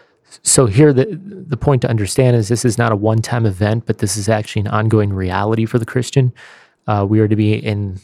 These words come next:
the habit of confessing our sins to God. And the simple, uh, reason for that is because God is faithful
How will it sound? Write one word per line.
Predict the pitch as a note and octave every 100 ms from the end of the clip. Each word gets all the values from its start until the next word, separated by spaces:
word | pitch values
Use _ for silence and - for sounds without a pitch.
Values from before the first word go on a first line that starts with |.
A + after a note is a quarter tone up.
| -
the | G#2+
habit | - A2+ G#2+ C3+ -
of | B2
confessing | - A2+ - A#2+ - B2+ A#2+ A2 -
our | A#2+ A2+
sins | - A#2+ G#2+
to | -
God. | A2 G2+ C3 - - - - - - -
And | A#2 A2 G#2+ G#2 -
the | A2
simple, | - D3+ D3 A#2+ G#2 - _ _ -
uh, | G#2+ G#2+ G#2
reason | C#3+ A2 A#2+ E3+ C3
for | G#2 A2
that | G#2 G#2+
is | A2 G2+
because | G#2+ A2+ G2
God | A#2 A2
is | G#2+ F#2+
faithful | - B2+ C#3+ - A2+ G2 G2+